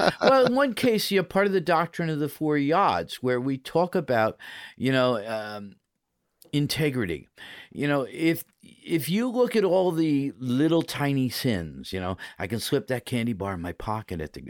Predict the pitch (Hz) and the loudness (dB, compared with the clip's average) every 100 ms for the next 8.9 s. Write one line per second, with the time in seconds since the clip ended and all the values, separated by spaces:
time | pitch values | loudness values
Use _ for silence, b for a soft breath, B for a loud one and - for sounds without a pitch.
0 | - - 80 - 113 101 85 82 82 90 | -12 -12 -12 -8 -4 -2 -2 -4 -6 -6
1 | 85 87 90 95 90 - 90 85 82 73 | -6 -6 -4 -4 -6 -6 -6 -6 -6 -6
2 | 80 85 87 87 95 73 65 65 71 73 | -6 -6 -6 -4 -4 -4 -8 -10 -8 -8
3 | 85 B B B B B _ - 123 127 | -10 B B B B B _ -4 0 2
4 | 127 120 - 143 151 - 185 208 208 202 | 0 -2 -6 -2 -2 0 2 2 2 2
5 | 180 170 165 151 131 185 208 180 117 107 | 4 4 4 2 2 0 0 0 0 2
6 | 101 127 117 185 233 - 180 165 151 143 | 0 -2 0 0 0 -2 -2 0 0 2
7 | 143 123 127 123 85 76 60 - - _ | 0 2 2 4 0 -2 -10 -16 -20 _
8 | _ _ B B B - 117 117 110 | _ _ B B B 0 2 0 -4